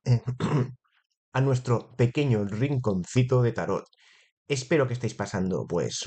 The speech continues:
una buena mañana, una buena tarde, una buena noche, dependiendo de donde me estéis viendo y, por supuesto, de la hora que me estéis viendo.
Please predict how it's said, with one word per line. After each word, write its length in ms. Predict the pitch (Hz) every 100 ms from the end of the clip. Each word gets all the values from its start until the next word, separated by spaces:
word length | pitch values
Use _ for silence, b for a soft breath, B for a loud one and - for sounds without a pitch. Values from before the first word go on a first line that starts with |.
| 123
una 200 | 131 139
buena 180 | 107 85
mañana, 400 | 82 120 123 123
una 180 | 117 107
buena 200 | 90 -
tarde, 320 | 113 113 117
una 160 | 113 90
buena 240 | 65 85
noche, 420 | 113 123 127 120 B B B
dependiendo 1000 | 107 120 120 117 110 110 123 113 98 85
de 360 | 90 101 110 92 _ _
donde 360 | - 104 95 90
me 100 | 95
estéis 340 | - 107 95
viendo 420 | 95 117 117 117 -
y, 200 | 135 123
por 180 | 117
supuesto, 580 | - 98 127 120 - 117
de 200 | 101 98
la 120 | 95
hora 200 | 104 117
que 80 | 117
me 100 | 104
estéis 320 | 107 127 117
viendo. 380 | 101 98 87 104